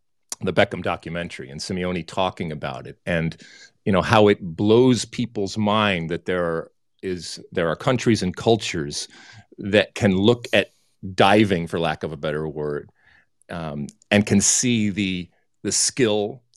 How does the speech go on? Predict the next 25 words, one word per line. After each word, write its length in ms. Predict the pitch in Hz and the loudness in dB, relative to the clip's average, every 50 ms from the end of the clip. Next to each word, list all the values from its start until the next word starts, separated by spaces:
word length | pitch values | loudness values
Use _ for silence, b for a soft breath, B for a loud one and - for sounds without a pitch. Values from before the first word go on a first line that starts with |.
| _ | _
and 120 | - 101 101 | -10 -6 -6
I 60 | 98 | -4
guess 320 | 101 123 113 120 - - - | -4 -4 -4 -6 -6 -10 -10
even 260 | 131 120 101 113 110 | -8 -6 -4 -4 -4
the 160 | 107 104 - - | -4 -4 -6 -8
honor 480 | 90 92 101 113 113 104 92 82 - 80 - | -6 -4 -2 -2 -2 -2 -4 -4 -6 -10 -10
within 400 | - 101 92 - - 110 107 90 | -6 -8 -8 -6 -4 -4 -4 -4
it. 140 | 76 69 - - | -4 -8 -10 -10
And 100 | 85 90 | -6 -6
it's 140 | 90 - - | -6 -4 -4
so 200 | - - 110 107 | 0 2 2 4
diametrically 760 | 107 104 98 104 101 95 101 110 - - - - - 101 92 | 4 4 6 6 4 4 2 -2 -2 -4 -8 -6 -4 -4 -4
opposed 540 | 90 - - - 117 107 101 104 - - - | -4 -6 -2 0 2 2 2 0 -2 -6 -10
to 80 | 95 | -8
the 80 | 85 82 | -8 -6
<laughs> 80 | - | -6
psychology 560 | - 92 - - - 147 135 - - - 139 117 | -6 -6 -6 -2 2 2 2 2 0 -6 -6 -4
and 140 | 160 156 117 | -4 -4 -2
thinking 400 | - 165 139 117 - 131 117 110 b b b b | 2 0 0 2 2 -2 -2 -2 b b b b
of 100 | 120 117 | -2 2
other 200 | 127 135 160 165 | 4 4 4 4
countries 420 | - - 120 110 - 117 110 - - | 0 -2 -8 -8 -6 -8 -10 -12 -12
and 100 | 104 98 | -14 -10
cultures, 460 | - - 104 101 - - 110 98 - | -6 -6 -6 -6 -6 -10 -12 -10 -10
especially 560 | - - - 143 143 143 - - 131 120 117 | -12 -10 -4 -4 -4 -2 -2 -4 -4 -4 -4